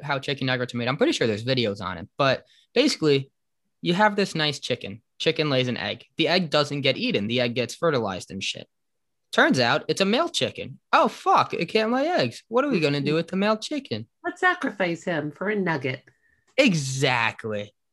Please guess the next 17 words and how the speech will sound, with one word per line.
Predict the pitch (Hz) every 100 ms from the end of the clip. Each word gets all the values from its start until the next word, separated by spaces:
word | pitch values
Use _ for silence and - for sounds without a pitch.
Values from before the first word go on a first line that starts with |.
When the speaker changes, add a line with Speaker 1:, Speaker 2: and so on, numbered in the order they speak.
| _ _ -
Speaker 1:
And | 156
they | 165
take | 170 240 311 -
the | 170
chicks | - 135 143 -
who | 165
are | 123 156
alive | 202 110 104 135 123
and | 120 120 120 113 - _ - - - -
spoil | - - - 139 147
them, | 170 160
put | - 139
them | 160
on | 175
the | 196
conveyor | 208 143 113 110
belt. | 101 110 165 -